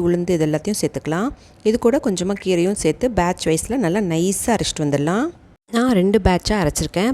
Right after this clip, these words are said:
பாருங்க, இந்த தோசை மாவோட கலரே ரொம்ப நல்லாயிருக்கு. இப்போ இதை நல்லா கலந்துட்டு ஓவர் நைட் நல்லா புளிக்க வச்சிடலாம். இப்போ அடுத்த நாள் மாவு நல்லா புளிச்சு வந்திருக்கு. இதை நல்லா கலந்து விட்டுக்கலாம்.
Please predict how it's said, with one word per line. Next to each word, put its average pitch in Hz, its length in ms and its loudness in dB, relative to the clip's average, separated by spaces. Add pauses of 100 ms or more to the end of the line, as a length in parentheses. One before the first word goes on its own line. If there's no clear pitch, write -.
பாருங்க, 185 300 2
இந்த 226 100 4 (100)
தோசை 180 260 2
மாவோட 180 240 2 (100)
கலரே 156 280 2 (100)
ரொம்ப 175 300 2
நல்லாயிருக்கு. 151 500 0 (580)
இப்போ - 160 4
இதை 202 180 4
நல்லா 190 340 4
கலந்துட்டு 170 380 2 (220)
ஓவர் 208 320 4
நைட் 214 240 0
நல்லா 180 180 0 (100)
புளிக்க 175 280 2
வச்சிடலாம். 160 480 0 (220)
இப்போ - 200 2
அடுத்த 170 220 -2
நாள் 240 220 2
மாவு 190 300 2
நல்லா 180 260 2
புளிச்சு 175 300 0
வந்திருக்கு. 151 400 -2 (540)
இதை 180 160 4
நல்லா 180 240 2
கலந்து 156 260 0
விட்டுக்கலாம். 165 460 -2